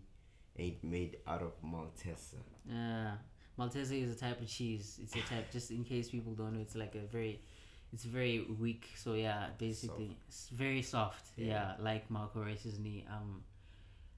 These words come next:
Speaker 2: Marco Reus is, he's, he's one of those stories of just what if, man. If, what if, if only, you know, he's those stories. So I, yeah, I would say this is not really more of a hot take. I think
Speaker 1: It
Speaker 2: this is
Speaker 1: is.
Speaker 2: just
Speaker 1: It is.
Speaker 2: Ye-,
Speaker 1: Messi,
Speaker 2: Okay.
Speaker 1: Ronaldo,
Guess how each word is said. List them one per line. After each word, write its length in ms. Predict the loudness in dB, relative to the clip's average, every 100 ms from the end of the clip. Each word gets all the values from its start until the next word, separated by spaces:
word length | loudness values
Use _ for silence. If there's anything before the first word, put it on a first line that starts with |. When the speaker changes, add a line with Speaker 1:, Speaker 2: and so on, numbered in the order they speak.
| -8 0
Speaker 2:
Marco 260 | 2 2
Reus 300 | 4 4 4
is, 180 | 2 0
he's, 260 | 0 0 0
he's 220 | 0 4
one 100 | 6
of 80 | 6
those 160 | 4 2
stories 320 | 4 4 4
of 100 | 2
just 200 | -2 -2
what 140 | -4 -2
if, 240 | -4 -4
man. 260 | -6 -6 -6
If, 160 | -4 -4 -6 -4
what 200 | 0 0 2
if, 360 | 0 0 -4 -4
if 180 | -2 0
only, 340 | 2 4 4 2
you 140 | 0
know, 160 | 0 0
he's 240 | 0 2
those 220 | 0 0
stories. 320 | 0 0 0
So 80 | -2
I, 100 | -6 -8 -14 -18 -18 -16 -16 -16 -16 -16 -16 -4
yeah, 240 | 2 4 4
I 40 |
would 100 | 6
say 140 | 6
this 140 | 6 6
is 80 | 4
not 160 | 4
really 160 | 4 6
more 300 | 6 6 6
of 80 | 4
a 80 |
hot 240 | 4 2 2
take. 180 | 4 4
I 80 |
think 240 | 4 4 6
Speaker 1:
It 40 |
Speaker 2:
this 140 | 6 6
is 40 |
Speaker 1:
is. 160 | 4 0
Speaker 2:
just 40 | -6 -12 -10 -4
Speaker 1:
It 120 | -2
is. 180 | -2 -6 -12 -16 -18 -16 -10 -6
Speaker 2:
Ye-, 160 | -6 -6 -16 -16 -16 -14 -14 -14 -14 -14 -2 4
Speaker 1:
Messi, 300 | 4 4 2
Speaker 2:
Okay. 360 | 0 0 -2
Speaker 1:
Ronaldo, 420 | 0 0 0 -4